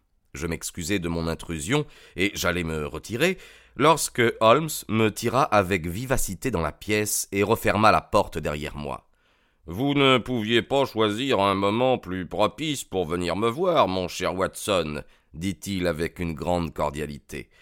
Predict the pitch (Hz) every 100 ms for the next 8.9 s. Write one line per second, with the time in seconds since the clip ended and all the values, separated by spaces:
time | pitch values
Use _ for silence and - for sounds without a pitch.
0 | _ _ - 131 143 117 143 147 165 127
1 | 120 117 110 123 104 107 107 113 104 120
2 | - 156 120 73 - _ _ _ _ 98
3 | 170 220 220 196 151 131 - 151 143 127
4 | 123 - 123 196 190 139 82 - 123 170
5 | 165 107 107 101 - 113 135 156 101 82
6 | - - - 113 147 120 120 117 107 107
7 | 110 107 101 110 98 123 113 85 90 _
8 | _ _ - 151 151 160 160 180